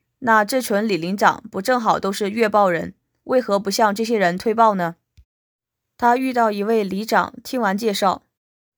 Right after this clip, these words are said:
马上拍照大纪元报纸贴在林长群组内，很支持。但也遇到过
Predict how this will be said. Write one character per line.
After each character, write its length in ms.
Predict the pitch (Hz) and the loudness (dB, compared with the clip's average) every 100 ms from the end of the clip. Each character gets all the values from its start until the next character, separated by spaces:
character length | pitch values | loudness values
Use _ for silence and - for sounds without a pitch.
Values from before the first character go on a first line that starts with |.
| _ | _
马 180 | - 202 | 0 0
上 300 | 190 240 220 | 2 0 0
拍 160 | 226 220 | 0 0
照 200 | 233 208 | 2 2
大 180 | 233 214 | 2 -2
纪 100 | 226 | -2
元 160 | 196 | -2
报 180 | 202 208 | 0 0
纸 280 | 196 - - _ | 0 -8 -16 _
贴 180 | - 220 | -6 -4
在 240 | 226 208 190 | 2 2 2
林 240 | 180 202 | -2 -2
长 240 | 220 175 | 0 0
群 260 | 190 - 196 | -2 -6 -4
组 140 | 226 | -4
内， 240 | - 175 - | -4 -6 -6
很 220 | - 156 | -8 -8
支 160 | - 220 | -6 -6
持。 380 | 214 175 165 _ _ _ _ _ _ _ _ - | -4 -4 -6 _ _ _ _ _ _ _ _ -4
但 200 | 247 247 | -2 0
也 220 | 208 170 | 0 0
遇 200 | 190 220 | -2 -2
到 180 | 214 196 | 2 0
过 400 | 190 175 165 | 0 -2 -2